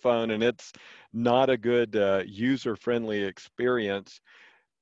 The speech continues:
What do we do for them? How, how do we, uh,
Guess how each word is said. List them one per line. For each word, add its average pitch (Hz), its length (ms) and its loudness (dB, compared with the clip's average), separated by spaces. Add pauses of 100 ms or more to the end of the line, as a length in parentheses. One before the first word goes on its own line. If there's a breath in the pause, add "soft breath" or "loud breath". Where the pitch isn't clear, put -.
(360)
What 135 320 -2
do 185 40 2
we 156 120 0
do 127 180 0
for 104 160 -4
them? 87 480 -4
How, - 180 -8 (160)
how 143 320 0
do 139 140 -6
we, 120 280 -4 (340 soft breath)
uh, - 40 -10